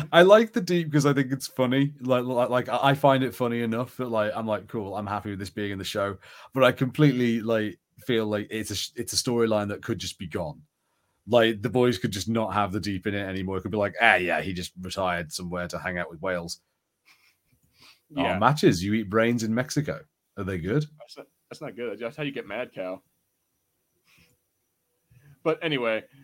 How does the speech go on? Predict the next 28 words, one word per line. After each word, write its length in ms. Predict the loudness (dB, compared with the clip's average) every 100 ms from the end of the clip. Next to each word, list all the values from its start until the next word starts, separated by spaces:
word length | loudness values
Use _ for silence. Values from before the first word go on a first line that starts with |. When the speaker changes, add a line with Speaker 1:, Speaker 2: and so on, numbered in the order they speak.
| _
Speaker 2:
J-, 100 | -4
uh, 200 | 4 4
Jonathan 300 | 4 0 0
Redmond, 240 | -2 -2 -4
he 60 |
says, 320 | -2 0 0 0
"I 140 | -2
thought 260 | 0 0 0
they 120 | -2
were 100 | -2
doing, 520 | -4 -4 -6 -6 -8 0
uh, 260 | 2 2 -2
interesting 340 | -10 -8 -10
stuff 280 | -4 -4 -4
with 80 | -8
the 60 | -12
Deep 200 | -10 -10
in 60 |
season 260 | -12 -12 -6
two, 360 | -2 -2 -2 _ _ _
but 100 | -6
it 80 | -6
seems 260 | -4 -4 -4
the 80 | -2
writers 360 | -2 -2 -6
reverted 320 | -4 -2 -4
all 300 | -2 0 2 2
that 300 | 2 0